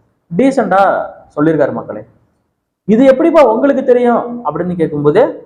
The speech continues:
"எனக்கு வருகின்ற தகவலின் அடிப்படையில நான் சொல்றேன்" அப்படிங்கிறாரு. தகவல் முதல்ல உங்களுக்கு எப்படி வருது? யாரு ஃபோன் பண்ணி சொன்னது? அறிவாலயத்துல இருந்து யாராவது ஃபோன் பண்ணி பேமெண்ட் போட்டு விட்டோம், கொஞ்சம் இதை பேசிருங்க அப்படின்னு சொன்னாங்களா?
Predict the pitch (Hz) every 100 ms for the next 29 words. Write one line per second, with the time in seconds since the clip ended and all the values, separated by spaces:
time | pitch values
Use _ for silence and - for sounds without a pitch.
0 | _ _ _ 147 202 262 240 214 247 247
1 | 240 240 196 196 262 262 247 226 202 190
2 | 196 214 196 - 165 160 160 135 - -
3 | 143 156 151 98 - - _ _ _ _
4 | - 214 320 320 302 233 220 262 226 202
5 | 247 185 208 220 156 160 147 - - _
6 | _ _ 147 180 220 220 180 180 180 175
7 | 147 131 113 - _ _ _ _ - 165
8 | 277 277 254 247 254 247 226 233 233 233
9 | 220 214 220 117 - _ _ 208 233 233
10 | 214 208 214 202 - 208 202 185 180 180
11 | 202 208 185 147 - 156 165 151 139 123
12 | 120 143